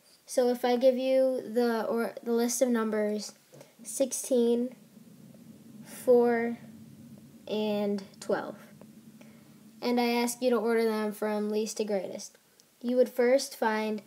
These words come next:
the least number, which is the lowest number, 'cause that's what least means. So the lowest number would be four, four. So four would be first in the order.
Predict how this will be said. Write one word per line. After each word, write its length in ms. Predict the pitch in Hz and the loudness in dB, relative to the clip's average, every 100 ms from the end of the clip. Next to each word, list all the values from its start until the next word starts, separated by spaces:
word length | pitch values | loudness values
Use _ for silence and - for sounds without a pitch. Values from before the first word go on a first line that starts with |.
| - - | -18 -2
the 100 | 240 | 2
least 680 | 226 226 233 254 240 - - | 2 2 0 0 -4 -8 -6
number, 440 | 226 214 208 208 | -4 -2 0 0
which 200 | 208 202 | 0 -2
is 240 | 214 214 202 | -2 -2 -2
the 100 | 226 | 0
lowest 480 | 220 220 220 202 | 2 2 0 -2
number, 480 | 202 190 196 202 214 - | -6 -8 -8 -8 -10 -4
'cause 160 | 233 | -4
that's 280 | 220 214 208 | 0 0 0
what 320 | 233 214 - | -2 -2 -4
least 380 | 208 226 214 - | -6 -4 -6 -4
means. 460 | 214 214 190 196 - - - - | -2 -2 -4 -10 -16 -20 -20 -12
So 180 | - 254 | 0 2
the 60 | 247 | 4
lowest 420 | 233 247 294 285 | 4 6 4 2
number 380 | 220 220 220 226 | -4 -2 -2 -2
would 160 | 220 | -4
be 160 | 220 214 | -6 -10
four, 460 | - 226 220 214 - | -6 -2 0 -2 -6
four. 420 | - 220 202 208 - _ _ _ _ _ _ _ _ _ _ _ - - | -6 -2 -2 -4 -16 _ _ _ _ _ _ _ _ _ _ _ -20 -14
So 320 | - 226 220 | -6 -2 -2
four 340 | 214 240 233 | -2 -2 0
would 140 | 233 233 | 2 0
be 100 | 226 | -2
first 400 | - 208 208 - | 0 0 0 -4
in 120 | 202 | -4
the 60 | 190 | -4
order. 380 | 202 180 - | -4 -4 -10